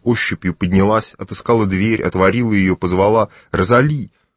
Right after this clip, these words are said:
Двинулась дальше, наткнулась на кровать, провела по ней рукой и убедилась, что она пуста. Она была пуста и холодна, словно никто в нее и не ложился.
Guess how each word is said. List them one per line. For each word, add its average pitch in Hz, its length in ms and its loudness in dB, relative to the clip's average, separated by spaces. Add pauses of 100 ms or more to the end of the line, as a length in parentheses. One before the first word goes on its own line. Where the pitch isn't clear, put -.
(140)
Двинулась 113 560 2
дальше, 113 400 2
наткнулась 101 560 -2
на 104 100 0
кровать, 95 540 2
провела 104 400 2
по 101 140 2
ней 110 140 2
рукой 107 420 0
и - 40 -12
убедилась, 98 640 -4
что 107 220 0
она 104 200 4
пуста. 135 540 -4 (640)
Она 101 220 2
была 113 260 2
пуста 110 500 0
и 120 40 2
холодна, 104 640 0 (180)
словно 95 340 0
никто 95 340 2
в 95 80 0
нее 98 400 2
и 98 100 -4
не 92 120 2
ложился. 95 680 0